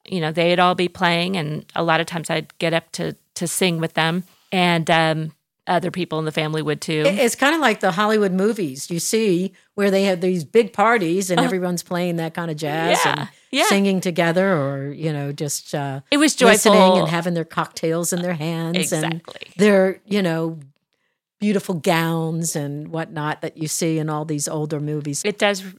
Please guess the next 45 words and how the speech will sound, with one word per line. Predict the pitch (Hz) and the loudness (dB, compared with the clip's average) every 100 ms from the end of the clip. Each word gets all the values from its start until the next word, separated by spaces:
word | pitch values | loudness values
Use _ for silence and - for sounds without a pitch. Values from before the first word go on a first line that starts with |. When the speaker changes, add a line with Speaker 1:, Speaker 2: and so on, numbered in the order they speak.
| - | -6
Speaker 1:
it | 202 180 | -6 4
does | 226 262 247 | 6 6 6
show | 262 247 247 | 6 8 8
up. | 214 | 6
Speaker 2:
Sophisticated | 220 190 165 160 | 6 4 4 2
Speaker 1:
It, | 151 147 | 0 -2
Speaker 2:
and, | 151 156 - | -4 -6 -6
Speaker 1:
it | 165 | -4
Speaker 2:
and | 160 | -2
Speaker 1:
shows | 160 233 | 0 2
Speaker 2:
I | 190 | 4
Speaker 1:
up | |
Speaker 2:
don't | 208 | 4
Speaker 1:
in | 151 | 2
Speaker 2:
know. | 139 | 0
Speaker 1:
fashion. | 185 165 165 160 | 0 0 -2 -4
Speaker 2:
It | |
just, | 165 - - - _ _ | -6 -6 -12 -20 _ _
it | 247 247 | 2 4
does | 240 220 | 4 4
show | - 160 139 | 2 0 0
up. | 131 - _ _ | -4 -10 _ _
Speaker 1:
Yeah. | _ - | _ -6
Speaker 2:
You | 208 202 | 0 0
do | 208 196 | 2 0
see | - 156 | 0 -2
it | 139 - _ _ _ - | -4 -10 _ _ _ -2
'cause | 190 | 2
I | 185 | 4
believe | 180 175 165 156 | 4 2 0 -2
what | 151 | -6
comes | - 147 165 | -6 -6 -6
around | 147 143 | -6 -4
goes | 156 151 151 | -4 -4 -6
around | 139 139 | -6 -6
as | 135 | -8
far | - 147 | -6 -6
as | 139 - | -6 -8
design | - 151 147 143 | -12 -8 -6 -6
is | 143 - | -8 -10
concerned. | 151 139 139 - - _ _ _ _ _ - | -10 -10 -10 -12 -18 _ _ _ _ _ -8
But | 185 165 | -2 0
Speaker 1:
Agreed. | 175 | 2
Speaker 2:
yeah. | 175 156 147 - _ | 0 0 -4 -8 _
So | - 277 254 - | 0 2 2 -2